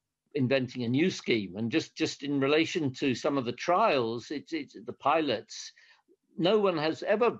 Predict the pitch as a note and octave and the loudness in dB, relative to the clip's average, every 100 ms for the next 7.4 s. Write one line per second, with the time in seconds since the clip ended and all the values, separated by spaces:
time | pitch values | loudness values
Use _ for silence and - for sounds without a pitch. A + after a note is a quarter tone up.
0 | - C3 A#2+ A2 G2+ A2+ G#2 G#2 _ _ | -2 0 0 -2 -4 -6 -6 -8 _ _
1 | E3+ D#3+ D#3 C#3+ A#2+ B2+ D3 A#2+ C3+ B2+ | 4 6 6 0 -2 0 0 0 0 -2
2 | C3 A2 B2 B2 - G#2+ D3+ F#3+ F#3+ F#2+ | -2 -4 -2 -2 -4 -4 0 0 0 -4
3 | C3 G#2 G#2+ G2 _ - C3 B2+ - B2+ | -4 -6 -6 -8 _ -2 0 0 -2 0
4 | B2+ C3 B2+ A2 - _ C#3+ C3 C#3 - | 2 2 0 -2 -12 _ -2 -2 -2 -4
5 | - C3 C3+ C#3 C3+ C3 C#3+ C3+ C3+ C#3 | -2 0 2 2 0 0 0 2 0 -2
6 | C3 D#3 D3 C#3 F#3+ A#3 C#3 F#2+ F2+ F#2+ | -2 0 2 4 2 2 0 -4 -6 -6
7 | G2+ G#2+ G#2+ G2+ | -2 -2 -2 -6